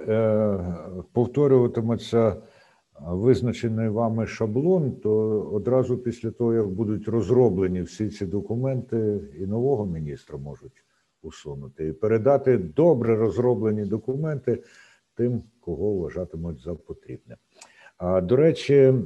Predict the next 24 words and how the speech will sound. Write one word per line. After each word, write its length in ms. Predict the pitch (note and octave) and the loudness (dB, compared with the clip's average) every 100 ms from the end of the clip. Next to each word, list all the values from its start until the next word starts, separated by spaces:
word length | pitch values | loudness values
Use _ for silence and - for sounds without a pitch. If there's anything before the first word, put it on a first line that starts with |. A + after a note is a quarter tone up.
| - - - | -6 -12 2
поки 300 | C#3+ C3 C3+ | 4 4 2
що 220 | - B2+ | 2 2
немає 480 | C3 C3+ C3+ A#2 G2+ | 4 4 4 4 4
запитань 760 | A2 A2+ B2+ B2 F3 F#3+ E3+ | 2 2 2 2 4 4 2
до 160 | A#2 A#2+ | 4 2
наших 460 | A2+ A2 - G#2+ A2+ | 2 0 -2 -4 -4
учасників. 960 | G2 G2+ F#2 E2 - F2 - E2+ D2 B1 B1+ - - | -4 -2 -2 -2 -6 -6 -2 -2 -4 -8 -20 -18 -8
А 80 | F2 | -4
нагадаю, 600 | F#2 E2 F#2 G#2 G2+ F#2 | -4 -2 0 2 4 2
що 220 | - G2 | 0 0
їх 300 | F#2+ F#2+ - | 0 -2 -4
можна 320 | G2 E2 F2+ | -4 -4 -8
поставити 680 | - E2+ - G2 E2 - F2 | -8 -10 -4 -2 -2 -2 -4
під 300 | - E2+ D2 | -2 -4 -4
екранами 680 | G2+ - F#2+ F#2 F2 E2+ D#2+ | -8 -6 -2 0 0 -2 -4
трансляції 1080 | - F2+ E2 F#2 E2+ D#2 - - E2 D#2 - - - - _ | -4 -6 -6 -6 -4 -4 -6 -6 -2 -4 -6 -20 -20 -20 _
у 200 | F2 E2 | -6 -6
Фейсбуку, 1000 | - F2+ D#2 D#2+ C3+ C#3+ - G#2+ F#2+ E2 - | -2 -2 -2 -4 -4 -4 -2 0 0 -2 -8
е, 240 | D#2+ D#2+ D#2+ | -8 -6 -6
на 180 | E2+ | -4
LinkedIn 1000 | F2 F#2 E2+ - F2 - A2 A#2 A#2+ A2 | -2 -4 -6 -10 -18 -12 -4 -2 -2 -4
і 400 | - - F2 E2+ E2 | -8 -6 -4 -4 -6
у 120 | F2 F2 | -8 -6
Ютубі. 720 | F2+ F2 D#3 E3 D3 C#3 | -6 -8 -6 -4 -2 -2